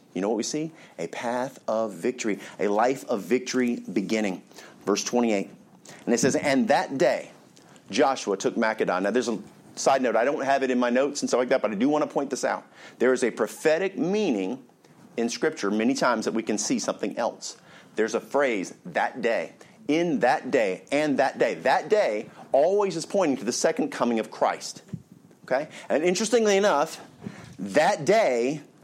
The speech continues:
Joshua, a picture of Christ, is gonna be on a path of victory to conquer the world. You see that?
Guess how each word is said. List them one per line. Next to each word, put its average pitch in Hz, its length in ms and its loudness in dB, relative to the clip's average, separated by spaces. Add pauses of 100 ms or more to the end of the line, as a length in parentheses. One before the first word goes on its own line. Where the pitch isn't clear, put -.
(120)
Joshua, 147 880 2 (260)
a - 60 -8
picture 160 340 -2
of 123 120 -2
Christ, 190 760 0 (240)
is 117 120 -2
gonna 151 140 4
be 151 60 6
on 143 60 4
a 135 60 4
path 170 520 2
of 131 140 4
victory 143 600 2 (180)
to 156 120 0
conquer 160 440 2
the 143 100 2
world. 139 440 0 (720)
You - 60 -14
see 135 200 0
that? 180 260 0